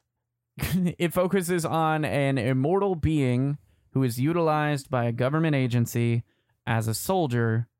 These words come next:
uh, to do killings and stuff. So it's Old Guard or the Eternal Warrior from Valiant.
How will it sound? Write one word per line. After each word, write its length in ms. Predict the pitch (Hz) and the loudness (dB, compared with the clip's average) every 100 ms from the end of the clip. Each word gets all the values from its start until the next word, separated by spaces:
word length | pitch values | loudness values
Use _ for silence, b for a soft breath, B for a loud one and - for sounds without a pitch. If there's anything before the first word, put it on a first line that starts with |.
| _ _ _ _ _ _ | _ _ _ _ _ _
uh, 400 | 123 117 113 113 - | -2 0 0 -2 -4
to 100 | - | -8
do 380 | 120 127 127 117 | -2 0 0 -2
killings 680 | - 131 123 113 107 - - _ _ | -2 0 2 0 -2 -6 -16 _ _
and 120 | 117 | -8
stuff. 380 | - - - - - _ _ _ _ _ | -6 -6 -6 -12 -20 _ _ _ _ _
So 160 | - 147 | -4 0
it's 240 | 147 - - | -2 -4 -6
Old 220 | 170 160 | -2 -2
Guard 420 | 131 101 78 - - | -2 -4 -4 -6 -10
or 640 | - 131 120 117 117 113 - _ _ _ | -4 0 0 2 0 0 -4 _ _ _
the 140 | 120 | -2
Eternal 400 | 117 - 135 127 | -2 0 0 0
Warrior 420 | 127 143 123 101 76 | 0 0 0 -2 -4
from 220 | 107 92 | -6 -4
Valiant. 500 | 110 92 73 58 | -4 -4 -6 -10